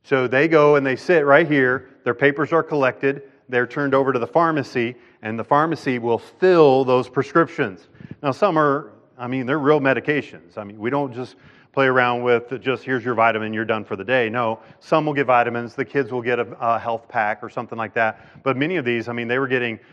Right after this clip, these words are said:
blood pressure medication. They were getting heart medication. They were getting medication that makes a difference in their life for the long term, um, especially for some of them that can't make it up to the Capitol or can't get the access to that kind of care.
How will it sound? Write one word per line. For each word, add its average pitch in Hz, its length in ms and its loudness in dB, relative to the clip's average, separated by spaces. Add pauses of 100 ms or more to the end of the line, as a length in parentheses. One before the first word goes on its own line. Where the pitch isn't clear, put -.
(140)
blood 131 180 2
pressure 139 240 2
medication. 120 640 -4
They 117 100 -4
were 104 80 -4
getting 107 220 -4
heart 120 280 0
medication. 123 720 -6 (240)
They 131 120 4
were 175 100 2
getting 139 220 0
medication 127 760 -4 (220)
that 127 180 2
makes 139 500 -2
a 127 60 -2
difference 135 580 -2
in 120 200 -8
their 139 200 -2
life 131 380 0
for 123 120 -6
the 110 100 -4
long 123 260 -6
term, 139 440 -2 (400)
um, 123 360 0
especially 165 460 0
for 127 140 -6
some 160 160 -2
of 151 80 -4
them 120 180 -2
that 120 160 -4
can't 143 220 -4
make 127 200 -2
it 113 80 -2
up 110 100 -6
to - 80 -18
the 117 100 -10
Capitol 139 520 -4
or 117 180 -2
can't 127 300 -4
get 131 180 -2
the 120 100 -2
access 120 460 -6
to 120 100 -10
that 113 180 -6
kind 101 180 -12
of 92 80 -16
care. 135 380 -6